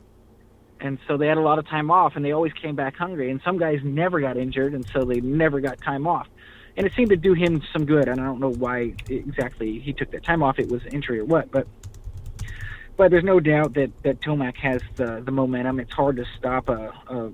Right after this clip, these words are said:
a ball when it starts rolling, and he's had it for, you know, for, well, a long time, probably since his last year on Cowie. Um, and that's hard to beat, and his bike looks good. He,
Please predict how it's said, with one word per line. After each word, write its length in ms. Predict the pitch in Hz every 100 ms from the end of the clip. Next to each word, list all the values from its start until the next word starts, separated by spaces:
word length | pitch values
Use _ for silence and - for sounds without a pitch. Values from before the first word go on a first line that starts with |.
| -
a 80 | 131
ball 320 | 127 127 120
when 140 | 120 117
it 80 |
starts 280 | - 131 -
rolling, 360 | 131 123 120 117
and 100 | 127
he's 180 | 143 131
had 280 | 139 127
it 140 | 127 -
for, 280 | 135 113 110 -
you 160 | 120 135
know, 220 | 110 117 - 123
for, 180 | 110 117 135
well, 260 | 123 113 - - - - - - -
a 40 | 143
long 240 | 151 139
time, 400 | - 143 120 120
probably 500 | 143 135 127 120 123 139
since 160 | 120 -
his 160 | 120 117
last 320 | 117 120 -
year 120 | 127 120
on 60 |
Cowie. 500 | 120 131 123 107 - - - - - - - - -
Um, 260 | 143 139
and 80 | 151
that's 140 | 185 214
hard 180 | 208
to 80 | 170
beat, 300 | 143 185 143 - - - - - - 147
and 200 | 143 135
his 180 | 135
bike 280 | 127 143 151
looks 140 | 147 -
good. 220 | 151 147
He, 80 | 151